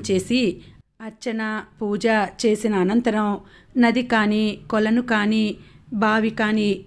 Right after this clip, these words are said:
ఎందులోనైనా సరే నిమజ్జన చేయండి ఆ లింగాన్ని. మీరు కోరిన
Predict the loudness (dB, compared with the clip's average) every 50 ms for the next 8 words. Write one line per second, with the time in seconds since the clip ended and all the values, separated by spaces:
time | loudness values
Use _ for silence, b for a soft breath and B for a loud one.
0 | -4 0 2 2 4 4 4 4 4 2 2 0 0 0 -2 -2 -2 -2 0 2
1 | 2 0 0 B B B B B B -4 0 2 2 4 2 2 2 0 0 0
2 | 0 0 2 2 2 2 2 2 2 2 2 2 0 -2 -4 -4 -4 -2 -2 0
3 | 0 0 0 0 2 2 0 0 0 -2 B B B B B B B B _ 2
4 | 4 4 4 4 6 4 4 4 2 -2 -8 -6 -2 0 0 2 0 0 -2